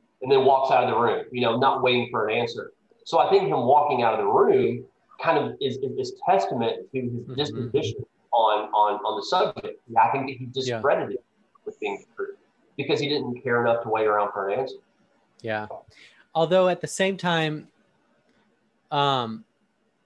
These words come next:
Speaker 2: there, I wonder if there is an aspect that he's like, it, Jesus, he almost feels like Jesus is playing games with him. Like,
Speaker 1: Mm-hmm.
Speaker 2: 'cause he, he, I, I, I do get a sense, like, when he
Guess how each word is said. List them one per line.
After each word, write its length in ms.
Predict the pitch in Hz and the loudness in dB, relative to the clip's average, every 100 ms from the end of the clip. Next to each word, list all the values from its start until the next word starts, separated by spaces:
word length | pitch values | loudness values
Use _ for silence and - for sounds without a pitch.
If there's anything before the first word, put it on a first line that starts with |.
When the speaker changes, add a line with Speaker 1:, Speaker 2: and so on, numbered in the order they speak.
| _ _ _ _ _ _ _ _ _ _ _ _ _ _ _ _ | _ _ _ _ _ _ _ _ _ _ _ _ _ _ _ _
Speaker 2:
there, 240 | - 156 160 | -4 0 2
I 60 | |
wonder 300 | 156 175 185 | 2 0 0
if 160 | 175 175 | -2 -2
there 180 | 165 156 | -2 0
is 120 | 156 | 2
an 80 | 147 | 0
aspect 560 | 139 139 - 147 135 - | 0 0 -4 -6 -6 -6
that 100 | 123 | -8
he's 200 | 123 - | -8 -6
like, 260 | 104 - _ - | -8 -8 _ -16
it, 140 | 127 _ | -16 _
Jesus, 400 | - 143 127 139 | -8 -6 -6 -8
he 180 | 135 135 | -6 -4
almost 260 | 139 131 - | -4 -4 -4
feels 200 | 131 117 | -4 -2
like 180 | 107 - _ _ _ _ _ | -4 -8 _ _ _ _ _
Jesus 400 | - 123 113 110 | -10 -10 -10 -14
is 40 | - | -14
playing 320 | - 117 107 | -8 -8 -8
games 340 | 104 107 113 | -8 -8 -8
with 160 | 120 113 | -12 -10
him. 380 | 127 120 120 - _ _ _ - | -10 -10 -14 -20 _ _ _ -16
Like, 200 | 101 - 117 | -16 -16 -16
Speaker 1:
Mm-hmm. 120 | 151 - _ _ _ _ _ _ | -16 -16 _ _ _ _ _ _
Speaker 2:
'cause 160 | 165 151 | -4 -4
he, 160 | 175 | -6
he, 420 | 165 151 170 165 - | -8 -8 -6 -8 -6
I, 60 | 143 | -6
I, 260 | 147 156 135 - | -6 -8 -10 -4
I 80 | 151 | -4
do 140 | 208 | -2
get 140 | 202 151 | 0 0
a 60 | |
sense, 300 | 139 147 139 | 0 -2 -2
like, 140 | 131 117 | -4 -4
when 140 | 143 | -4
he 180 | 135 123 | -4 -6